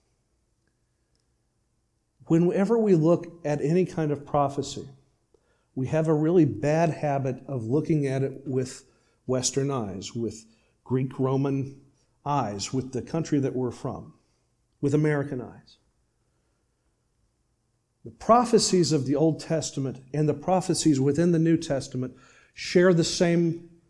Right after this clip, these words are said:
cultural language. They have the same symbols. They have the same poetry to them. They have the same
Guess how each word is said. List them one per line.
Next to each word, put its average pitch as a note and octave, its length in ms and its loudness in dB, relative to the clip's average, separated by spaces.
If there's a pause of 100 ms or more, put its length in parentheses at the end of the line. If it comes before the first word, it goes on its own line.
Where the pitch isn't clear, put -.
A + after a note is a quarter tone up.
(540)
cultural E3+ 600 4
language. C#3 680 -4 (1700)
They C3 80 -4
have E3 140 2
the D#3 60 -2
same G3 360 4
symbols. - 840 0 (920)
They C3 160 -4
have D#3+ 220 0
the D#3+ 80 2
same F3 640 0
poetry E3+ 640 4
to A#2 140 -8
them. - 180 -18 (1160)
They C3 120 0
have D#3+ 280 0
the D3+ 100 -2
same D#3+ 720 -2